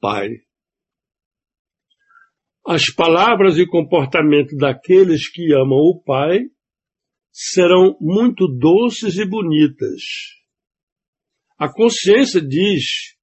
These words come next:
que, apesar de haver tempo, vocês não podem confiar neste corpo. Algumas vezes,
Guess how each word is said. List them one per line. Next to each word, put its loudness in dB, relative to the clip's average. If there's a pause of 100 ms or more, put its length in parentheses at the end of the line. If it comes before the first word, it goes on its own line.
(440)
que, 4 (460)
apesar 0
de 0
haver 0
tempo, 2 (920)
vocês 0
não 2
podem 2
confiar -2
neste -4
corpo. -8 (1500)
Algumas 2
vezes, 2